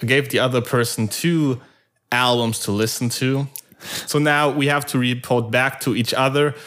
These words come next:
uh, and just, you know, have a little discussion about, about these four albums. Uh, I think there's not, we haven't really,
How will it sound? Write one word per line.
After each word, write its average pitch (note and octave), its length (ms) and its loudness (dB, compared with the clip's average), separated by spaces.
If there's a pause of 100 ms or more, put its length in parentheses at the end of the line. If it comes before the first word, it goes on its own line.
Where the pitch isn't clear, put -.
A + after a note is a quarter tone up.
(340)
uh, A2 240 2
and A#2+ 220 0
just, C3 320 -2
you B2+ 80 0
know, A2+ 140 2
have A#2 180 0
a B2 40 2
little A2+ 300 0
discussion C#3+ 560 -2
about, G2+ 500 0
about A2 340 0
these A#2+ 200 0
four B2+ 400 0
albums. A2 580 2 (340)
Uh, G#2 460 2 (300)
I C3+ 120 0
think F#3 400 -2
there's C3+ 360 2
not, C3+ 360 0
we C#3 180 2
haven't C3+ 320 0
really, B2 300 0